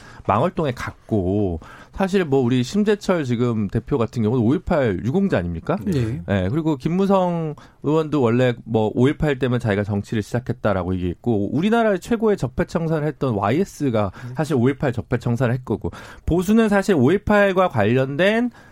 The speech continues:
Speaker 1: 부분에 어느 정도 자산을 갖고 있었는데, 최근 몇 년간 몇몇 뭐 유튜버라든가 좀 일부 의원들이 좀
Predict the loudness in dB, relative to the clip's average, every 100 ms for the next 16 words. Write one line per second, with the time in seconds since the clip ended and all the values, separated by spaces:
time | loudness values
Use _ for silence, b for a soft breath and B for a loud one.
0 | B -2 0 2 2 2 0 0 0 2
1 | 0 B B -6 -2 2 2 2 -2 -2
2 | -2 0 -2 0 0 0 -2 -4 B B
3 | B -4 -2 2 2 2 2 0 0 2
4 | 2 2 2 2 2 2 0 -2 -2 -2
5 | -4 0 2 0 -2 -2 0 0 -2 -4
6 | -2 -2 0 0 2 0 0 0 2 2
7 | 0 0 0 0 -2